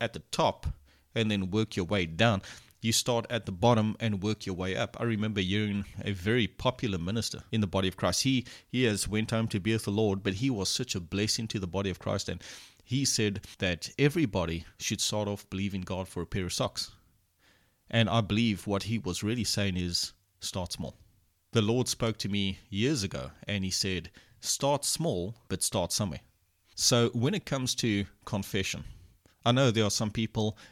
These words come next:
that hear about it. And, uh, remember when Jesus was talking about faith in Mark chapter four, he spoke of a group of people that will hear the word with gladness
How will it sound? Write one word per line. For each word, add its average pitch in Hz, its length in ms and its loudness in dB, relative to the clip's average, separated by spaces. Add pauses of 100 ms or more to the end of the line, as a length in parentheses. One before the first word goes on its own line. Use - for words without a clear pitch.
(120)
that 92 200 -2
hear 101 300 0
about 113 320 0
it. - 220 -6 (560)
And, 98 420 2
uh, 90 240 0
remember 117 460 2
when 101 200 2
Jesus 139 420 -2
was 110 120 -4
talking 120 320 -4
about 92 260 -4
faith 104 400 -4
in 107 140 -6
Mark 101 280 -2
chapter - 280 -6
four, 101 300 -2 (360)
he 113 140 0
spoke 131 460 4
of 107 340 -2 (120)
a 110 160 0
group 123 340 -4
of - 80 -12
people 120 420 -6 (240)
that 110 220 0
will 107 140 0
hear 113 260 2
the 110 140 2
word 104 320 -4
with 95 160 -8
gladness 110 680 -2